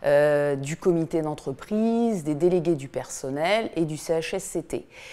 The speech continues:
Je pense que ce qui est un petit peu plus délicat pour eux, c'est d'apprécier le moment exact où il va falloir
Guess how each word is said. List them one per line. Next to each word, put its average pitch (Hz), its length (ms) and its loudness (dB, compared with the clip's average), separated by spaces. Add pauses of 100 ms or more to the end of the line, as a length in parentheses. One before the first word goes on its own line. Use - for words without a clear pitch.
(160)
Je - 80 -16
pense 226 220 0
que 226 120 0
ce 220 100 -4
qui - 80 -4
est 196 40 2
un 190 80 0
petit 220 180 -4
peu 247 160 -4
plus 240 220 -4
délicat 185 580 0 (160)
pour 180 280 -2
eux, 254 140 2 (260)
c'est 233 520 0
d'apprécier 190 640 0
le 180 120 2
moment 190 480 0
exact 196 800 0
où 180 80 0
il 165 120 0
va 226 140 0
falloir 180 600 -2